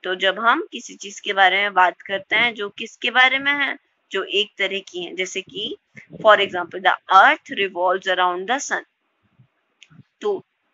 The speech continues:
earth क्या होती है? आपके sun के around revolve करती है और ये कभी बदल नहीं सकता। earth ही sir के around revolve करेगी, कभी भी sun earth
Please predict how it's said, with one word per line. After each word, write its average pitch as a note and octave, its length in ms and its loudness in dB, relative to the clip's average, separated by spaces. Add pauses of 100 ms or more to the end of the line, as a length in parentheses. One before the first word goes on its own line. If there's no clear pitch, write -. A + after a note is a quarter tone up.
(280)
earth B3 280 6 (100)
क्या D4+ 140 6
होती D4+ 260 2
है? B3+ 60 2
आपके A3+ 220 -2
sun F#3 240 -2
के G3+ 120 -4
around G#3 400 4
revolve F#3 360 0
करती F#3 260 -6
है G#3+ 80 -4
और G#3 140 -4
ये A3 120 -4
कभी G#3+ 260 -6
बदल G3+ 380 -2
नहीं A3 320 -10
सकता। - 540 -8 (520)
earth G#3 300 6
ही B3 220 -8
sir A#3 200 -2
के A3+ 160 -6
around G#3 440 2 (360)
revolve F3+ 340 -2
करेगी, G3 420 -6
कभी G3 360 -6
भी G3+ 140 -14
sun G#3+ 280 -10
earth F#3 220 -4